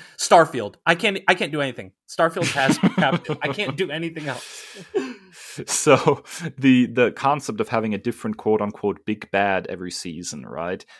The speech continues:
Speaker 2: And you s-, have your standalone stories, but you also have always a little bit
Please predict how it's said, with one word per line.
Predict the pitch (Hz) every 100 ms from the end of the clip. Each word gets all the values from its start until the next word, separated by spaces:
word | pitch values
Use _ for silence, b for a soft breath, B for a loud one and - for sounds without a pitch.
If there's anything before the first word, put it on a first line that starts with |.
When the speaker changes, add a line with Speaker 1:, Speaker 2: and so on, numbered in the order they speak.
| B
Speaker 2:
And | 104
you | 104
s-, | -
have | 113 107 101
your | 95
standalone | - 110 127 117 101 95 92 - _
stories, | - 151 147 85 73 - - b b b
but | 101 90
you | 101 104
also | 92 107 104
have | 107 104
always | 90 95 98
a | 87
little | 92 110 107
bit | 104 110 101 -